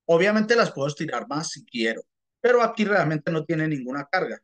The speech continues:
La carga la tienes en estos costados. Entonces, por eso no le puse nada. Pero también puedo hacer un desplazamiento de carga, ¿sí? Siempre fractales. ¿Qué es un fractal? Un triángulo. Es fractal o diagonal, también se le puede decir.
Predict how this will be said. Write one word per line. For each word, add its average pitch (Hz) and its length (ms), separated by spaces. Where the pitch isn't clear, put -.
La - 140
carga 120 280
la 135 160
tienes 113 300
en 123 100
estos 117 320
costados. - 600
Entonces, 113 480
por - 160
eso 107 160
no 117 140
le 117 140
puse 113 260
nada. 104 260
Pero 247 300
también 151 280
puedo 147 180
hacer 160 280
un 151 280
desplazamiento 131 640
de 110 100
carga, - 320
¿sí? 180 80
Siempre 233 460
fractales. 196 680
¿Qué 202 100
es 202 140
un 208 80
fractal? 202 500
Un 131 100
triángulo. 107 400
Es 147 520
fractal 160 500
o 175 60
diagonal, 113 640
también 101 240
se 113 100
le 120 80
puede 107 200
decir. - 280